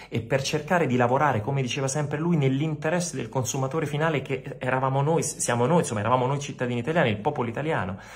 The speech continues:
Strinse anche degli accordi in Iran, eh, sfidò lo strapotere delle Sette Sorelle, evitò di mettersi sull'attenti quando pezzi grossi della Shell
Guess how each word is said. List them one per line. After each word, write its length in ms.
Strinse 480
anche 240
degli 220
accordi 480
in 80
Iran, 680
eh, 220
sfidò 500
lo 80
strapotere 600
delle 140
Sette 280
Sorelle, 720
evitò 420
di 120
mettersi 400
sull'attenti 720
quando 300
pezzi 380
grossi 340
della 200
Shell 560